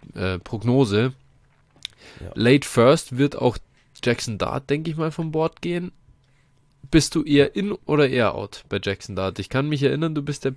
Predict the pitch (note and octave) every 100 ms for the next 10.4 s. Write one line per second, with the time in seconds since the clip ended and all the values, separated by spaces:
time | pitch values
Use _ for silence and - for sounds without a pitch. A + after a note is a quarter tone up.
0 | - - D3+ F#3 - F3 F3 D#3 D3+ D3
1 | C#3 C#3+ - C#3+ C3+ C#3 C3+ - _ -
2 | - _ _ A#2+ C3 - D3 C3 - C3
3 | C3 B2 B2+ A#2+ A2+ - A2+ - C3 D3
4 | - _ - A2+ A2+ B2+ A#2+ - A2+ A2
5 | - A2+ G#2+ - A#2 A#2+ C#3 C3+ B2+ B2
6 | A#2 A2+ A#2 A#2+ A2+ G#2 A#2 - A#2 A#2+
7 | A2+ F2+ F2+ F2 - G2 F#2 - A#2 B2+
8 | A#2 A2 A#2 C3+ - - - - A#2+ A#2+
9 | C3+ B2 A2 G#2+ G2+ - B2 A2 - -
10 | - G2 G2